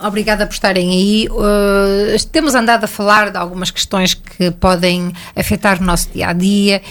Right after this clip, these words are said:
e com o tempo até podem afetar, uh, a nossa saúde, como nós, uh, já, já falamos aqui muitas vezes.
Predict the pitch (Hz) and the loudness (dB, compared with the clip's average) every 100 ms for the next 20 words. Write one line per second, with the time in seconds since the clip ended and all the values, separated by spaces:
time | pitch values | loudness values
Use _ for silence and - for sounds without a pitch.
0 | - - 196 - 185 180 196 185 180 180 | -14 -4 -2 0 0 0 -2 -2 -4 -4
1 | 175 190 185 180 190 180 185 185 190 - | -4 -4 -4 -4 -4 -2 0 2 0 -4
2 | - - - - - 185 190 202 196 175 | -20 -20 -18 -4 0 2 2 0 0 0
3 | 185 - 208 214 - 185 185 202 208 - | -2 -2 -2 -2 -4 0 2 2 0 -4
4 | - 185 180 196 196 185 - 190 180 196 | -8 -2 0 2 2 0 -2 -4 -2 -2
5 | 185 180 196 180 175 160 156 - - | 0 -2 -2 -2 -2 -4 -6 -8 -12